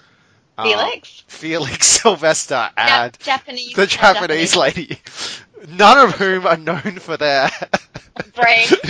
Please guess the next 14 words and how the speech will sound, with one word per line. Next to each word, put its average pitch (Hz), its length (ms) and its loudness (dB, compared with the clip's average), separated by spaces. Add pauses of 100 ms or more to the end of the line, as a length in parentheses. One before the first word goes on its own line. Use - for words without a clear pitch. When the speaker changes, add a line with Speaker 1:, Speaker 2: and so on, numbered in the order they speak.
(220)
Speaker 1:
brains, 160 540 0
right? 196 400 -2 (360)
<laughs> - 0 - (1080)
Three 254 360 -4
muscle 196 420 0
and 180 140 -2
three 190 420 -8
guy, 165 380 -2
like, 165 500 -10
Felix 240 380 -10
and 170 80 -10
Sylvester 147 480 -8
are 123 80 -14
just, - 440 -12